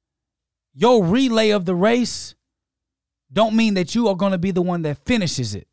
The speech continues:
You may be the second leg for your generation.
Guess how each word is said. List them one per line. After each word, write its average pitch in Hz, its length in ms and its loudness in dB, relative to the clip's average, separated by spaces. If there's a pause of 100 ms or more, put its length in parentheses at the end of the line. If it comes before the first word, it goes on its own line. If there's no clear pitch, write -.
(1400)
You 277 180 4
may 262 160 2
be 208 160 0
the 147 160 -2
second 202 460 -2
leg 170 280 0
for 170 120 -4
your 160 180 -4
generation. 147 680 -6